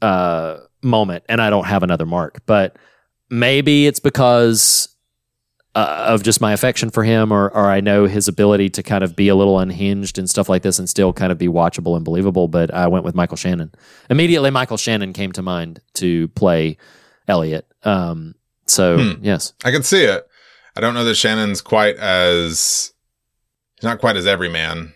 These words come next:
Speaker 2: as I think the movie wants the character to be, but I do love
Speaker 1: Hmm.
Speaker 2: Michael Shannon. Uh,
Speaker 1: Uh-oh.
Speaker 2: the other Mark I was referring to is Ruffalo.
Speaker 1: Mark
Speaker 2: Ruffalo
Speaker 1: Ruffalo
Speaker 2: could
Speaker 1: would
Speaker 2: have done
Speaker 1: be,
Speaker 2: this role.
Speaker 1: he would be so great in this role. I mean, he would, he would, he would be matching Leguizamo em-, energy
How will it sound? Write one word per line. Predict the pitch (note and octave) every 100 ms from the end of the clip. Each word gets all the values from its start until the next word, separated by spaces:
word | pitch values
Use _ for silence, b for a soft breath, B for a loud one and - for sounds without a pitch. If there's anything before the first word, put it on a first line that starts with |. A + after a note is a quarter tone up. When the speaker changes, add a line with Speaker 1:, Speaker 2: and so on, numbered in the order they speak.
| -
Speaker 2:
as | -
I | F2 E2
think | F2+ E2+
the | F2
movie | E2+ E2
wants | E2 F2 F2 -
the | -
character | E2+ F2 E2
to | E2+
be, | -
but | F#2
I | F2
do | D#2 E2+
love | E2 D#2+
Speaker 1:
Hmm. |
Speaker 2:
Michael | D#2+ D#2+
Shannon. | - E2+ D#2+ D#2 B B B B B -
Uh, | G#2+ G#2+
Speaker 1:
Uh-oh. | - F#2
Speaker 2:
the | A2+
other | A2
Mark | G#2+ C3+ -
I |
was | G#2
referring | F#2 G2+ F#2
to | G2
is | E2+
Ruffalo. | G2+ G2 E2+ E2 E2+ b b b b b b - - B B
Speaker 1:
Mark | A#2 A#2
Speaker 2:
Ruffalo | G#2
Speaker 1:
Ruffalo | F#2+ G2
Speaker 2:
could | F#2+
Speaker 1:
would |
Speaker 2:
have | E2
done | F#2
Speaker 1:
be, |
Speaker 2:
this | F2+ E2+
role. | E2+
Speaker 1:
he | F2 F#2 A#2+ A2+
would | G2+ F2
be | F#2 E2+
so | D#2+ - - F2
great | D2+ D2 C2 -
in | D#2+
this | C#2+ -
role. | A1+ - - -
I | A2
mean, | G#2+ G#2
he | D#3+
would, | A#3 F#2+ - -
he | F#3+
would, | A3+ F3
he | D3 A3+
would | B3+ D#3+
be | C3+
matching | B2+ A#2+ - G#2+ G#2 G2+
Leguizamo | A2 G#2+ G2+ F#2+ F#2 E2+ D#2
em-, | D#2 D#2 -
energy | F2+ D#2 C#2+ C2+